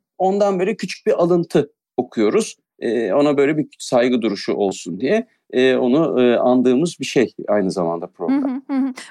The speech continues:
Speaker 2: Bu arada siz kitaplarına da bastınız, değil mi?
Speaker 1: Tabii, e, yayıncısı Doğan Kitap. Yani bizim, be-, e, benim çalıştığım yayın evi Doğan Kitap, Do-, Reşat Ekrem Koçu'nun, e, yayıncısı.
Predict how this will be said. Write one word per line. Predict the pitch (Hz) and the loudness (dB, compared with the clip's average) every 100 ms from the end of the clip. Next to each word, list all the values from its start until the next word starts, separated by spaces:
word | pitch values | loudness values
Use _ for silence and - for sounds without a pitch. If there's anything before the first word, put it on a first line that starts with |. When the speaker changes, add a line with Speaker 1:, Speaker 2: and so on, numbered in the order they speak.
| - | -6
Speaker 2:
Bu | 359 | -2
arada | 571 466 269 359 | -2 -2 -6 -12
siz | - 359 349 - | -6 -6 -6 -10
kitaplarına | - 302 294 294 320 359 440 | -8 -4 -4 -4 -6 -4 -4
da | 320 | -2
bastınız, | 208 196 - 190 185 202 277 - | 0 -2 -6 -12 -10 -10 -10 -6
değil | 311 349 | -4 -4
mi? | 185 185 _ _ _ _ | -6 -10 _ _ _ _
Speaker 1:
Tabii, | - 156 | 0 2
e, | 160 135 156 | 2 2 2
yayıncısı | 160 160 175 190 185 185 220 196 | 2 2 2 0 -2 0 0 2
Doğan | 170 180 202 | 2 0 -2
Kitap. | - - 190 - - - | -4 -2 -2 -2 -14 -6
Yani | 135 131 131 139 | -2 -2 -2 -6
bizim, | 135 - 151 127 | -10 -6 -6 -2
be-, | 135 131 - 113 | -2 -2 -6 -4
e, | |
benim | 123 131 | -2 -2
çalıştığım | 127 127 123 - 151 | 0 -2 -2 -4 -2
yayın | 123 101 95 95 | 0 0 0 0
evi | 165 | 2
Doğan | 127 113 123 | 2 2 0
Kitap, | - 104 - - | -2 -2 -2 -6
Do-, | - - - | -8 -8 -6
Reşat | 107 113 - | -4 -2 -4
Ekrem | 98 101 92 | -2 -2 -2
Koçu'nun, | - 104 - 98 92 - | -4 -6 -4 -4 -4 -6
e, | 107 | -4
yayıncısı. | 101 95 95 90 - - 185 | 0 0 0 -6 -10 0 0